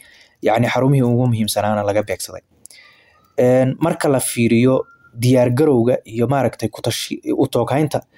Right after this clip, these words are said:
ay labada dhinac mid walba ay dagaalkan u tooghaysay, waxaad moodaa Yuhuuddu inay isdiyaarisay dagaalkan ay ku tala gashay ama weerarkan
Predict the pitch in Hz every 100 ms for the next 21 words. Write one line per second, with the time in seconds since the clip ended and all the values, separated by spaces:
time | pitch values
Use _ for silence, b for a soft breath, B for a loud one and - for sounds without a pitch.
0 | B B B 127 123 139 147 117 117 131
1 | 139 117 113 107 117 127 120 120 123 113
2 | 104 104 117 127 117 107 101 104 104 117
3 | 127 131 123 117 117 117 - 117 117 117
4 | 120 117 107 - 120 110 110 135 131 110
5 | 107 123 127 - 131